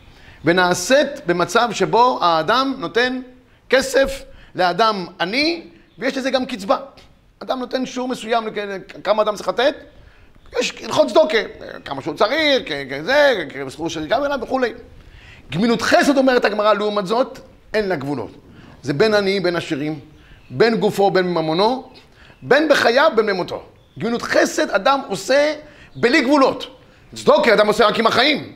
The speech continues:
אין מה לתת, אה, אחרי שנפטר, מה, מה תעשה איתו? אברהם אבינו נתן צדוקה, הוא נתן אוכל, אבל האוכל היה מבחינת צדוקה. נתן להם לחם לאכול, וזה, כל משהו, על בקר אץ אברהם, הכל טוב ויפה.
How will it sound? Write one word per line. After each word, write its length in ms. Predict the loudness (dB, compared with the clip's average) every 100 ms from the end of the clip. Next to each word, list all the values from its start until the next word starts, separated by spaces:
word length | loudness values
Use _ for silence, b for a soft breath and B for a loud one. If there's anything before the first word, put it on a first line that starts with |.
| -8
אין 200 | -6 -2
מה 80 |
לתת, 340 | -2 -2 -6 -6
אה, 340 | -6 -6 -8
אחרי 200 | -8 -6
שנפטר, 360 | -6 -2 0 2
מה, 160 | 0
מה 120 | 0 0
תעשה 220 | -2 -2
איתו? 240 | -4 -8 -10 -20 B B B B B B -20 -20 _ _ _ _ _ _ _ -6
אברהם 220 | -2 0 0
אבינו 480 | 0 0 0 -4 -6 -14 -8
נתן 320 | -2 -2 -2
צדוקה, 360 | 0 0 0 -4
הוא 100 | -2
נתן 300 | 0 2 2
אוכל, 280 | 2 -2 -8 -14 -20 _ _ B B B
אבל 180 | 2 4
האוכל 220 | 4 2
היה 80 | -2
מבחינת 300 | -4 -4 -4
צדוקה. 320 | 0 -2 -2 -10 -12 -6
נתן 160 | -4
להם 180 | -4 -4
לחם 300 | -4 -4 -4
לאכול, 380 | -4 -4 -4 -4
וזה, 360 | -4 -2 -2 -2 -6 -4
כל 160 | -2
משהו, 260 | -2 -2 -2
על 80 | 0
בקר 280 | 2 2 0
אץ 100 | -2
אברהם, 240 | -2 -4
הכל 140 | -4
טוב 140 | -6 -6
ויפה. 240 | -8 -12